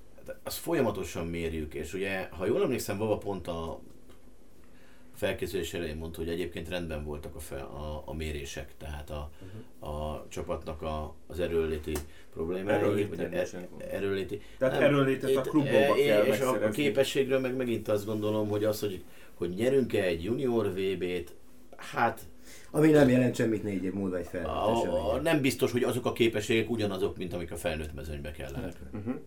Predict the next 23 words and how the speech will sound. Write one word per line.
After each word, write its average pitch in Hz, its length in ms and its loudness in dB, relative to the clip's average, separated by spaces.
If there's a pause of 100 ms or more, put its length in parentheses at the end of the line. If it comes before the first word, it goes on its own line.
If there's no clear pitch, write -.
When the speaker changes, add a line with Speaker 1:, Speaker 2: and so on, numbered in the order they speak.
(180)
Speaker 2:
értem. 98 380 -8 (2500)
Értem, 104 240 -4
hát - 160 2
a 135 60 2
helyzet 139 300 4
faramúcisága, 123 880 4
hogy 120 380 2 (220)
ugye 101 120 -4 (480)
ezzel 113 280 2
a 113 60 6
vereséggel 107 800 2
is - 340 -8 (240)
tovább 95 320 -2
jutott 98 340 -4
a 101 60 0
magyar 98 300 2
válogatott 98 680 0
a 98 300 0
középdöntőbe, 101 920 -2
mert 104 260 -6
hogy - 220 -4 (680)
ugye 90 120 -6
a 95 220 -4